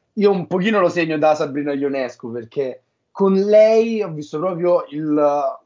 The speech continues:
l'entrare su Twitter, lo spopolare anche sui canali di intrattenimento americani, eh, S P N, C B S, eh, SportsCenter, mm, gli, gli diedero una grandissima risonanza. Poi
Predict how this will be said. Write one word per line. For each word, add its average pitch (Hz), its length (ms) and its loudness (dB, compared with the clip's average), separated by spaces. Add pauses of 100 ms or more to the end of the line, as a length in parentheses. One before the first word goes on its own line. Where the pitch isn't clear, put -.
(560)
l'entrare 180 840 0
su 147 200 -12
Twitter, 165 840 -4 (260)
lo 147 200 -6
spopolare 165 1160 -2 (180)
anche 175 260 -2
sui 151 440 -2
canali 143 880 -2
di 131 60 -8
intrattenimento 131 680 -10
americani, 123 760 -4 (240)
eh, 120 380 -4
S 117 80 -14
P 135 160 -4
N, 127 380 0
C 117 100 -10
B 123 160 -4
S, 127 300 0
eh, 120 480 0
SportsCenter, 131 920 0 (360)
mm, 143 340 -10 (320)
gli, 147 400 -6
gli 143 180 -6
diedero 147 400 2
una 143 120 0
grandissima 147 680 -2
risonanza. 156 500 -2
Poi 139 380 2